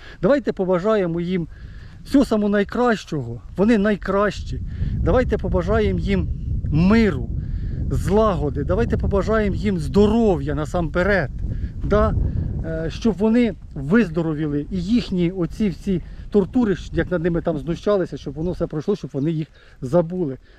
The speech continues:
Наре-, їх іще дуже багато там, там, м, в Росії в, е, полоні, да? Але хоч, хоч, хоч ці вернулися. Нашого жінчиного брата Сашка немає. Не включили його в,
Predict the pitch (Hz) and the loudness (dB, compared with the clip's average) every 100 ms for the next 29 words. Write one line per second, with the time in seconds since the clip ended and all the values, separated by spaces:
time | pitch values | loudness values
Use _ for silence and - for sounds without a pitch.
0 | - 196 226 143 190 277 240 262 196 294 | -2 0 0 -2 -2 0 0 -2 2 2
1 | 202 170 175 190 180 156 170 147 - - | 2 0 0 0 -2 -2 -2 -4 -8 -20
2 | _ 185 160 143 170 185 170 165 165 160 | _ 0 0 -2 -6 -14 -14 -10 -10 -10
3 | 165 208 233 185 160 185 185 226 196 170 | -12 -14 -14 -8 2 2 2 0 0 -2
4 | 139 123 160 160 160 156 156 - 196 214 | -4 -2 0 2 2 0 -2 2 2 4
5 | 233 180 147 170 185 190 - - - - | 2 0 -2 0 0 -2 -10 -20 -18 -18
6 | - - 147 185 226 - 175 - - - | -18 -6 0 2 2 0 -4 -6 -4 0
7 | 220 - - 240 - - 247 190 175 170 | 0 -4 0 0 0 0 2 4 2 0
8 | 151 135 170 202 254 - 180 175 - - | -4 -4 -2 0 0 0 0 0 -2 -12
9 | - - 151 214 185 170 151 147 175 156 | -12 -4 0 0 0 0 0 0 0 -2
10 | - 135 170 165 151 143 135 120 123 - | -6 -4 0 2 2 0 -4 -6 -10 -12
11 | - - - 156 185 214 - 175 151 139 | -14 -16 -4 0 2 0 0 0 0 0
12 | 127 127 | -2 -6